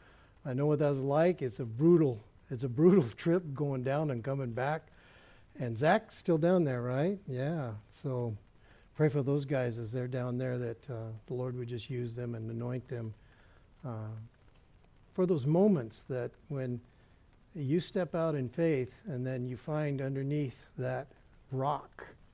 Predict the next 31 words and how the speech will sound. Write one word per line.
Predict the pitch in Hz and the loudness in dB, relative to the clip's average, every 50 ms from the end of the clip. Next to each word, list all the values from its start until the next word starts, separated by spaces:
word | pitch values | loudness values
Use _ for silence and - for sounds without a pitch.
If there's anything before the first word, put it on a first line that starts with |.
| _ - - - - _ _ - - - - _ - | _ -20 -20 -20 -20 _ _ -20 -20 -20 -20 _ -10
And | - 127 | -6 -4
that's | 135 143 139 - | -4 -4 -4 -4
exactly | 151 127 113 127 135 135 131 - 143 127 | -6 -6 -4 -2 -2 -4 -2 -4 -4 -4
what | 120 120 117 | -2 -2 -2
happens | 117 123 127 123 - 143 120 113 | -2 -2 -4 -4 -4 -6 -6 -4
when | 117 117 120 117 | -4 -4 -4 -4
you | 117 120 | -6 -6
go | 113 120 120 117 120 | -6 -4 -4 -4 -4
out | 117 120 117 123 - _ _ - - - - - | -4 -4 -6 -8 -12 _ _ -20 -20 -20 -12 -10
like | 123 113 117 110 - _ | -8 -8 -8 -10 -12 _
that | - 120 117 120 120 - | -8 -8 -8 -8 -10 -10
with, | 131 120 117 117 127 127 | -8 -8 -6 -6 -6 -6
uh, | 123 117 110 110 110 110 110 - _ _ _ _ _ - | -6 -6 -8 -8 -10 -12 -14 -16 _ _ _ _ _ -10
with | 131 123 117 - | -8 -8 -6 -6
a | 131 | -4
mission | 120 135 151 139 - - 143 127 | -2 0 0 -2 -2 -4 -4 -4
in | 123 117 113 113 | -4 -4 -4 -4
mind. | 120 120 123 123 120 117 113 113 107 | -4 -4 -4 -4 -4 -4 -6 -8 -10
So, | - - 147 123 117 110 - - - - - - - - - - - _ _ _ - | -8 -8 -6 -6 -6 -8 -10 -14 -20 -20 -20 -20 -20 -20 -20 -20 -20 _ _ _ -8
uh, | 127 117 113 113 | -6 -6 -4 -2
let's | 113 139 147 - | -2 -2 -2 -2
pray, | - - 190 185 196 208 202 151 - - | 6 8 10 10 12 10 8 2 -2 -6
and | 156 135 135 131 131 131 131 135 | -4 -2 -2 0 0 0 0 0
we're | 139 139 | 0 0
gonna | 147 147 139 123 120 | 0 0 -2 -2 -4
get | 120 123 135 135 | -2 -2 0 0
into | 143 139 135 131 127 | 0 0 0 -2 -4
God's | 113 117 139 135 131 117 120 | -4 -2 -2 -2 -2 -2 -4
Word | 127 139 143 143 - | 0 0 0 0 0
tonight | - 139 131 139 143 147 151 147 139 | -2 -2 0 0 2 2 2 2 0
and | 131 117 113 | -2 -4 -6